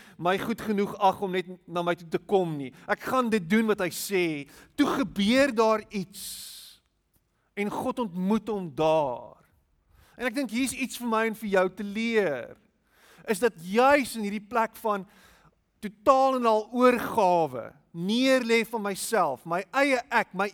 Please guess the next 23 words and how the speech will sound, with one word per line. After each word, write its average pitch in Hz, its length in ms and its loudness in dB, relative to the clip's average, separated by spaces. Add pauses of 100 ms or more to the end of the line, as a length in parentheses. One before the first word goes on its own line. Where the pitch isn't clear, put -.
(140)
ego 247 400 0
net 240 180 -2
so 240 80 -10
'n 208 60 -8
bietjie 240 160 -6
op - 100 -6
sy 226 340 0
skuif 160 440 -4
en 180 80 -12
sê, 202 200 -6 (260)
"Weet 240 120 -4
jy, 240 60 -4
ek 254 180 0
is 233 140 -6
nie 277 120 -2
so 269 260 -4
belangrik 220 400 4
soos 196 160 -12
wat 196 100 -2
ek - 140 -10
gedink 175 340 -2
het - 220 -10
nie." - 200 -20